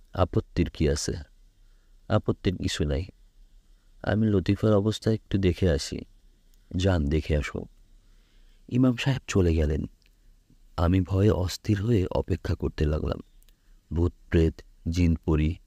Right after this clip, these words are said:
কখনো বিশ্বাস করিনি, এখনো করছি না, তবে আতঙ্কে আধমরা হয়ে আছি। শফিক জেগে থাকলে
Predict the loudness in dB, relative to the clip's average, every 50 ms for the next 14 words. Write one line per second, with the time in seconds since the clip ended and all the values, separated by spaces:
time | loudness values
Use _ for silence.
0 | _ -4 -2 -2 0 2 2 2 2 2 0 -2 -4 -4 -6 -8 -6 -4 -4 -2
1 | -2 -2 -4 -4 -6 -10 _ _ _ _ _ _ _ _ _ _ _ _ _ _
2 | _ _ _ _ -10 -4 -4 -4 -2 0 2 2 2 2 2 0 0 0 0 -2
3 | 0 0 2 0 0 -4 -8 _ _ _ _ _ _ _ _ -4 -4 -2 -2 -2
4 | -2 -2 -2 -2 0 0 -2 -2 -2 0 -2 -2 -2 -2 -2 -2 -2 -2 0 0
5 | 0 2 2 2 2 0 0 0 0 -2 -2 -4 -8 -10 -12 -14 -16 _ _ _
6 | _ _ _ _ _ _ _ _ _ _ -20 -20 -20 _ -20 -20 -20 -12 -4 -2
7 | -2 0 0 0 -2 0 0 0 0 0 0 0 0 -2 0 0 0 0